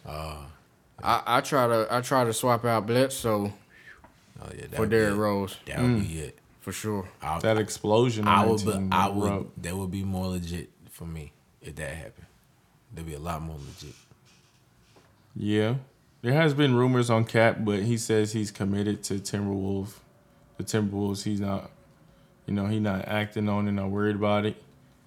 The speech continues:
Speaker 3: Don't. Oh, man, we got some, just real quick, um,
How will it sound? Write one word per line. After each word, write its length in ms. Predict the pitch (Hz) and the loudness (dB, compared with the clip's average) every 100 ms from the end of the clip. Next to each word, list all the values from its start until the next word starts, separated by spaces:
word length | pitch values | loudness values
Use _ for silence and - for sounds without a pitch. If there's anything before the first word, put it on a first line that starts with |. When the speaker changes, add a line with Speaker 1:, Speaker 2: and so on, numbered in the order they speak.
| - - _ - - | -20 -20 _ -20 -8
Speaker 3:
Don't. 320 | 98 101 101 - - - - - - - | -4 -2 -4 -8 -20 -20 -20 -20 -4 6
Oh, 220 | 131 113 | 8 8
man, 260 | 110 120 | 4 2
we 80 | 120 | 4
got 220 | 135 117 | 4 4
some, 420 | - 110 101 98 98 - - - - - - - - - - - | 4 0 0 -2 -6 -16 -20 -20 -20 -20 -20 -20 -20 -20 -16 -8
just 260 | 107 123 120 | -2 -2 2
real 140 | 123 | 0
quick, 420 | 107 - 117 107 - - _ _ - _ _ _ _ _ | 2 4 4 2 -4 -20 _ _ -20 _ _ _ _ _
um, 520 | - 104 104 95 98 | -2 2 4 2 0